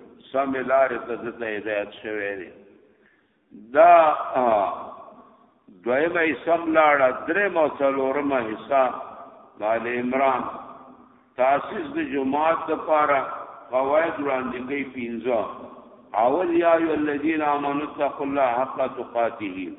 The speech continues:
مؤمنانو د الله نه پاخه ویریږئ. بعض وایي چې دا آیات منسوخ دی په هغه آیات د تغابن باندې،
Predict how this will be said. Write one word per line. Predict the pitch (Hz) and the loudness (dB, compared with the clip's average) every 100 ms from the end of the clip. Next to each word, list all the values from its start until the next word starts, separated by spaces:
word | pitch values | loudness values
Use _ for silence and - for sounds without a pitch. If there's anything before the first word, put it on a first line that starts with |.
| - - _ _ _ - | -20 -20 _ _ _ -8
مؤمنانو | 113 123 143 147 170 180 165 | -4 -4 -2 -2 0 0 -2
د | 139 | 0
الله | 135 131 139 147 | 2 2 0 0
نه | 143 131 120 - - - - - _ _ _ _ _ - | 0 -2 -4 -12 -16 -20 -20 -20 _ _ _ _ _ -4
پاخه | 117 120 120 - | 2 2 0 0
ویریږئ. | 190 175 160 139 131 113 104 90 - - - - - _ 87 95 | 4 6 4 0 -2 -2 -6 -8 -10 -18 -20 -20 -20 _ -12 0
بعض | 135 151 143 | 4 4 2
وایي | 165 185 190 170 - | 0 2 2 2 -2
چې | |
دا | 143 151 151 | 0 2 4
آیات | 147 156 156 147 | 6 4 4 0
منسوخ | 143 131 - - - | -4 -4 -6 -8 -6
دی | 170 147 | -6 -4
په | 127 | 0
هغه | 147 139 | 0 2
آیات | 139 147 151 139 | 2 2 0 -2
د | 131 | -4
تغابن | 135 113 123 120 147 131 | -2 4 4 4 0 2
باندې، | 120 117 104 | 2 0 -2